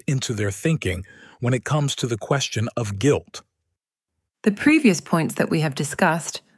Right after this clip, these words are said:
Speaker 2: I would call them softer factors now. Aside from the different confessions, for example, and the different statements that they use. In Virginia,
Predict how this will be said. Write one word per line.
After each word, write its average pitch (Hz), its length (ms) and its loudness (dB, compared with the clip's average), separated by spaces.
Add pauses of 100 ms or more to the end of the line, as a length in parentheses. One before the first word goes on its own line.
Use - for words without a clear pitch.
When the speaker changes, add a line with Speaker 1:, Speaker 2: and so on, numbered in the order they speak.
(140)
Speaker 2:
I 208 140 6
would 220 160 4
call 180 220 2
them 175 200 0
softer 202 480 2
factors - 600 -4
now. 131 360 -4 (720)
Aside 220 420 6
from 202 200 2
the 180 80 2
different 196 360 2
confessions, 170 680 2
for 143 120 -4
example, 143 840 -2 (280)
and 196 140 6
the 196 60 8
different 214 400 4
statements - 560 0
that - 180 0
they 165 140 0
use. 147 600 -2 (560)
In 202 140 6
Virginia, 190 600 2